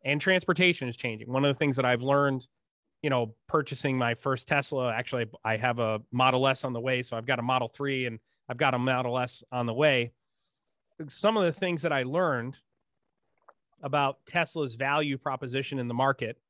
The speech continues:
is it, it, it's not brand.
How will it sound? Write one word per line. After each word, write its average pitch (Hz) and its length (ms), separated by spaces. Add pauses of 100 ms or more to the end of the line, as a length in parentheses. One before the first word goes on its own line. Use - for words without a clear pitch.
(540)
is 131 600 (1900)
it, 139 240
it, 131 240
it's 131 220
not 143 280
brand. 147 440